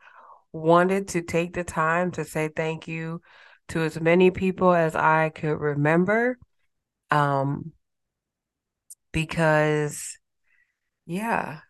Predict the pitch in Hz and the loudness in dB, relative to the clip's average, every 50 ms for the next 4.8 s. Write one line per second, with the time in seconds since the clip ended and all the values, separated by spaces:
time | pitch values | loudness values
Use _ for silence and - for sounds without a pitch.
0 | _ - - 156 156 160 156 151 147 147 143 143 147 156 - _ _ _ _ _ | _ -4 0 0 2 2 2 0 0 0 0 -2 -2 -4 -8 _ _ _ _ _
1 | _ _ _ _ _ _ _ _ _ _ _ _ _ _ _ _ _ _ _ _ | _ _ _ _ _ _ _ _ _ _ _ _ _ _ _ _ _ _ _ _
2 | _ - 147 151 160 170 185 185 185 - - - - - _ - 165 165 170 185 | _ -10 -4 0 2 2 2 0 -2 -8 -12 -16 -18 -14 _ -4 0 2 2 4
3 | 196 202 196 185 165 160 156 156 151 151 160 165 - 156 156 151 151 147 147 147 | 4 4 4 4 2 2 2 0 0 0 -2 -2 0 0 0 0 0 0 0 0
4 | 147 147 147 - - 143 139 135 135 135 135 143 156 165 165 | 0 -2 -2 -2 -2 -2 -2 -2 -2 -2 -2 -2 -4 -4 -6